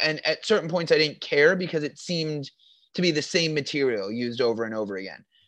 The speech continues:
Uh, I got back into it, obviously, as more came out, I think right around Civil War time, I went back and rewatched everything. Uh, here, though, I'm, I'm not fa-, feeling that yet. I'm feeling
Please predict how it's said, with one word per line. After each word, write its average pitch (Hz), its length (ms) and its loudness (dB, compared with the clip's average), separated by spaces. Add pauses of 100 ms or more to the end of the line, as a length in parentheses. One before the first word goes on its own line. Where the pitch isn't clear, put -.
(240)
Uh, 123 280 6
I 135 120 2
got 151 180 4
back 139 220 4
into 147 240 2
it, 143 80 6
obviously, 143 720 4
as 120 560 2
more 127 320 4
came 120 300 -4
out, 120 300 2
I 117 80 -2
think 117 140 -2
right 113 160 2
around 110 200 -4
Civil 113 320 0
War 117 220 4
time, 123 280 -4
I 113 60 0
went 110 200 -6
back 113 240 2
and 113 100 -8
rewatched 113 500 0
everything. 139 540 -2 (680)
Uh, 127 460 6 (520)
here, 220 380 4
though, 208 240 6
I'm, 156 280 0
I'm 143 280 0
not 156 320 4
fa-, 131 340 2
feeling 143 440 2
that 107 240 -4 (120)
yet. 123 320 2 (100)
I'm 127 180 -2
feeling 151 600 0